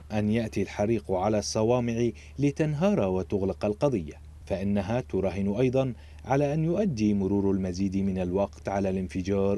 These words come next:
إلى طي هذا الملف، في ظل تعطيل التحقيق وإدخال القضية في موت سريري.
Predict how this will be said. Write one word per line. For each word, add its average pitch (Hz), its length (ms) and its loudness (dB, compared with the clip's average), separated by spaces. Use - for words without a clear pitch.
إلى 104 280 0
طي 98 400 0
هذا 98 260 0
الملف، 123 500 -2
في 90 160 -2
ظل 117 360 2
تعطيل 147 520 0
التحقيق 101 840 -2
وإدخال 143 640 0
القضية 98 540 0
في 95 380 -4
موت 95 300 -2
سريري. 104 560 0